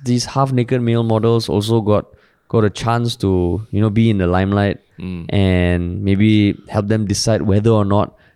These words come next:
Speaker 1: they wanna be in a line that objectifies them and treats them like meat, lah.
Speaker 2: Correct, correct. And, um, yeah, lah, you know, just, just th-,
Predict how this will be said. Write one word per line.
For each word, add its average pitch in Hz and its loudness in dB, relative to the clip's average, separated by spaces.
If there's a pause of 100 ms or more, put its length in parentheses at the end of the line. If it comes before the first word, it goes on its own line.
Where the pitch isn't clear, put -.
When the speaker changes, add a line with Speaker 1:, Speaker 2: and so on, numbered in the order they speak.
(120)
Speaker 1:
they 101 4
wanna 107 4
be 101 2
in 90 0
a 87 0
line 98 2
that 85 0
objectifies 95 -2
them 98 0
and 85 -2
treats 95 -4
them 98 0
like 82 -2
meat, 98 0
lah. 80 -4
Speaker 2:
Correct, 78 -8
correct. - -14 (340)
And, 85 -10
um, 78 -12 (680)
yeah, 127 -6
lah, 123 0
you 90 -4
know, 110 -4
just, 107 -8
just - -14 (640)
th-, - -14